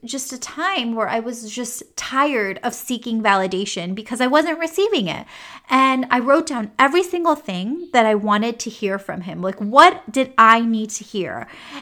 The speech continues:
And I decided I'm not gonna wait for him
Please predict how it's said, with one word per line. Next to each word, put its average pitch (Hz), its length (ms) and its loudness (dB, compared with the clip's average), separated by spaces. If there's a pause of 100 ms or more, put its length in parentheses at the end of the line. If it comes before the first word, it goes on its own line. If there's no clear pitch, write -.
And 254 140 2
I 262 80 2
decided 254 680 -2
I'm 247 240 2
not 240 280 6
gonna 285 220 2
wait 233 360 -2
for 233 180 -4
him 196 520 -6